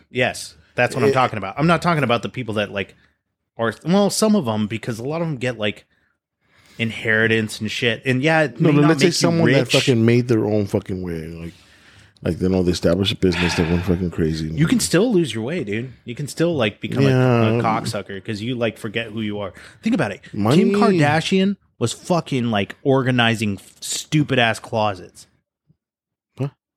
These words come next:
Speaker 1: Kim Kardashian was organizing closets before she was famous.
Speaker 2: <sighs> You know what? I don't
Speaker 1: Look
Speaker 2: even,
Speaker 1: at
Speaker 2: I, I don't, I don't even start the fucking
Speaker 1: Yeah, but,
Speaker 2: Kardashians 'cause
Speaker 1: but
Speaker 2: they're,
Speaker 1: look at,
Speaker 2: they're
Speaker 1: look
Speaker 2: the
Speaker 1: at how
Speaker 2: fucking,
Speaker 1: out of
Speaker 2: they're, they're,
Speaker 1: touch she
Speaker 2: they're, they're
Speaker 1: is.
Speaker 2: the fucking worst people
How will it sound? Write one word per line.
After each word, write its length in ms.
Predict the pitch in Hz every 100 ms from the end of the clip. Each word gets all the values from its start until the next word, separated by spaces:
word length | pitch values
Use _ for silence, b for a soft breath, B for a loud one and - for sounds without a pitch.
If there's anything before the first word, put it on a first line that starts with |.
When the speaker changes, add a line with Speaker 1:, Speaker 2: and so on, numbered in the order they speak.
| _ _ _ _ _ _
Speaker 1:
Kim 160 | - 185
Kardashian 540 | 220 170 131 135 143
was 160 | 117 107
organizing 500 | 110 107 104 101 98
closets 460 | - 117 - -
before 380 | - 107 - 101
she 140 | -
was 120 | 101 -
famous. 300 | 107 107 _ _ _ _ _ _ _ _ _ _ _ _ _ _ _ _ _ _ _ _
Speaker 2:
<sighs> 60 | - B B B - 64 - _ -
You 120 | 131
know 100 | 151
what? 220 | 160 156 b b _
I 80 | 123
don't 100 | 160
Speaker 1:
Look 140 | -
Speaker 2:
even, 100 | 147 160
Speaker 1:
at 80 |
Speaker 2:
I, 100 | 175 185
I 20 |
don't, 80 | 185
I 80 | 185
don't 160 | 208
even 220 | 208 180
start 200 | 156 175
the 40 | 156
fucking 80 | 233 254
Speaker 1:
Yeah, 60 | 143
but, 20 | 147 143
Speaker 2:
Kardashians 20 |
'cause 80 | 139
Speaker 1:
but 80 | 139
Speaker 2:
they're, 120 | 156
Speaker 1:
look 240 | 175 254 294
at, 60 | 247
Speaker 2:
they're 100 | 214
Speaker 1:
look 80 | 180
Speaker 2:
the 60 |
Speaker 1:
at 60 | 208
how 140 | 269
Speaker 2:
fucking, 160 | - 196
Speaker 1:
out 80 | 175
of 60 | 151
Speaker 2:
they're, 100 | 147
they're, 140 | 170
Speaker 1:
touch 80 | 165
she 60 | 156
Speaker 2:
they're, 140 | 147
they're 120 | 143 185
Speaker 1:
is. 60 |
Speaker 2:
the 120 | 214
fucking 440 | 196 - 202 208 147
worst 380 | 127 147 175 - b b b _ -
people 480 | 143 165 107 101